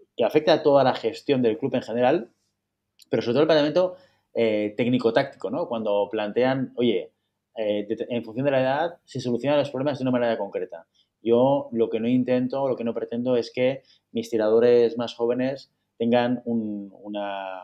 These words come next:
un abanico de posibilidades para solucionar un, un tocado, una acción o un combate,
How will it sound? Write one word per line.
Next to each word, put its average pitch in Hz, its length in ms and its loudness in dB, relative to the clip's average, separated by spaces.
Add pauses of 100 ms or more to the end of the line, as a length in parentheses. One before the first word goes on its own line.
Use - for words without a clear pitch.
(140)
un 123 100 0
abanico 127 440 2
de 113 100 4
posibilidades 113 680 2
para 104 160 -4
solucionar 107 640 -6 (380)
un, 113 420 -6
un 123 120 -4
tocado, 117 340 4
una 113 200 0
acción 120 420 2
o 107 60 -4
un 110 180 -6
combate, 123 560 0